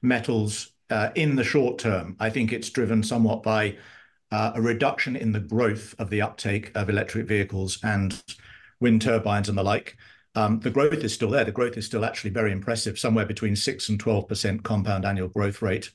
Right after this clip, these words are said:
year on year out to twenty thirty-five, twenty forty, depending on who's forecasting. So the, the fundamentals are still there, but you're right. Right now, um, the sentiment has moved out, and it's also unfortunately moved out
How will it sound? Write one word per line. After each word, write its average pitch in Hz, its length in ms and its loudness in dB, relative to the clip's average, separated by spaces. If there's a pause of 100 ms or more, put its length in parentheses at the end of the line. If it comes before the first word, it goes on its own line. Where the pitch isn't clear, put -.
year 120 260 4
on 107 140 6
year 104 340 4
out 110 280 0
to 104 400 2 (460)
twenty 120 260 2
thirty-five, 113 440 2
twenty 104 220 -4
forty, 143 380 2
depending 104 440 -2
on 98 100 -2
who's 98 220 -2
forecasting. 131 680 -4
So 113 160 0
the, 110 100 2
the 113 160 -2
fundamentals 127 460 0
are 110 60 2
still 110 240 0
there, 104 200 0
but 113 200 -4
you're 113 80 2
right. 135 320 2 (100)
Right 143 260 2
now, 113 360 -2 (420)
um, 104 200 0
the 98 60 -4
sentiment 117 440 0
has 107 140 -4
moved 113 260 2
out, 151 220 0
and 151 80 0
it's 156 120 -2
also 175 300 2
unfortunately 113 500 -2
moved 110 320 2
out 107 320 -2